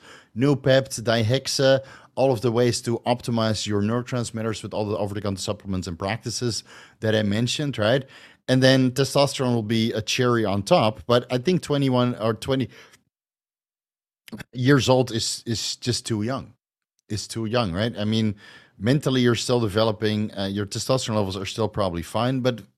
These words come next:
you know, if you're androgen deficient and you've tried everything to increase your testosterone levels with, uh, things to consider before you start T R T, again, that's already linked down below,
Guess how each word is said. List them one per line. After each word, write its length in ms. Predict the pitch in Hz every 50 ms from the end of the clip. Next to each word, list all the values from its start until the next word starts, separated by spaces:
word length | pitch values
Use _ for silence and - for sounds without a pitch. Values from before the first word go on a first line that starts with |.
| _ -
you 100 | 131 131
know, 140 | 127 120 139
if 160 | 143 - -
you're 300 | 151 147 143 131 - _ - -
androgen 400 | 131 139 143 135 123 127 123 120
deficient 500 | 117 101 - 160 156 - - 113 101 98
and 100 | 104 113
you've 120 | 113 104
tried 240 | - 131 120 120 117
everything 460 | 123 131 135 127 - 120 107 98 90 - - - - _ _ -
to 100 | - 120
increase 280 | 110 - 127 120 -
your 80 | 123 117
testosterone 520 | 104 110 104 - 117 117 117 - 110 107
levels 340 | 104 101 92 104 98 - -
with, 300 | 98 104 98 101 - 104
uh, 200 | 101 98 95 95 92 -
things 260 | - 131 120 113 101
to 60 | 104
consider 360 | 95 107 101 - - 104 101 98
before 320 | 87 92 - - 104 101
you 40 | 92
start 260 | - - 95 85 -
T 100 | - 85
R 80 | 85 82
T, 260 | - 135 131 113 98
again, 220 | 95 92 92 85
that's 180 | 85 92 - -
already 280 | - 92 92 95 92
linked 260 | 85 87 90 87 82 -
down 160 | 90 82 78
below, 420 | 73 80 107 143 143 101 101 -